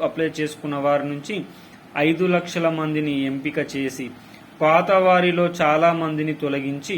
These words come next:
కొత్త పెన్షన్ల లిస్టులను ఈ నెలలోనే విడుదల చేస్తుంది. మరి ఈ కొత్త పెన్షన్ల లిస్టు ఈ నెలలోనే విడుదల చేసి వచ్చే నెల నుంచి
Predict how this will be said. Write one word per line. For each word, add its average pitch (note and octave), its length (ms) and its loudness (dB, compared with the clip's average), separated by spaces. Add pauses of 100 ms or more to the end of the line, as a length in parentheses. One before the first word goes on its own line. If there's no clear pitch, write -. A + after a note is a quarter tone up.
(480)
కొత్త E3+ 240 0 (140)
పెన్షన్ల F3+ 460 -2 (140)
లిస్టులను D3+ 460 -4 (540)
ఈ F3 40 0 (140)
నెలలోనే E3 480 2 (100)
విడుదల D3 300 0 (100)
చేస్తుంది. A2+ 500 -12 (460)
మరి F3+ 200 2 (1200)
ఈ F3+ 40 4 (140)
కొత్త F#3 220 0 (120)
పెన్షన్ల F#3 400 0 (100)
లిస్టు E3+ 240 -4 (200)
ఈ E3+ 40 0 (100)
నెలలోనే E3+ 520 0
విడుదల D#3 280 0 (120)
చేసి D#3+ 320 0 (1080)
వచ్చే E3+ 340 0
నెల G3 160 0 (100)
నుంచి F#3 220 -2